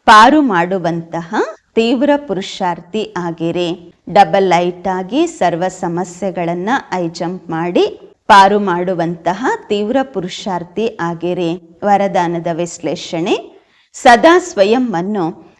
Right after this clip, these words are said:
ಅಮೂಲ್ಯ ರತ್ನವೆಂದು ತಿಳಿದು ಬಾಪ್ ದಾದರವರ ಹೃದಯದ ಡಬ್ಬಿಯಲ್ಲಿ ಇರಿ. ಅಂದ್ರೆ ಅರ್ಥ,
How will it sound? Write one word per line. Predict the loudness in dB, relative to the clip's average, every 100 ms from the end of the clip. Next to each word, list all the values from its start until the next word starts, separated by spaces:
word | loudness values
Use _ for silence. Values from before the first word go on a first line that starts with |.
| 4
ಅಮೂಲ್ಯ | 6 8 8 8 8
ರತ್ನವೆಂದು | 4 2 -2 -2 0 -2 -2 -6 -4
ತಿಳಿದು | -4 -4 0 0 -2 -4
ಬಾಪ್ | 4 4 4 2
ದಾದರವರ | 2 2 2 0 0 0 2 2
ಹೃದಯದ | 0 -2 -2 -2 -2 0 -2
ಡಬ್ಬಿಯಲ್ಲಿ | -2 -4 -4 -2 0 0 0 -4
ಇರಿ. | -4 -4 -2 -2 -4 -8 -20 _ _ _
ಅಂದ್ರೆ | 4 6 8 8
ಅರ್ಥ, | 6 2 0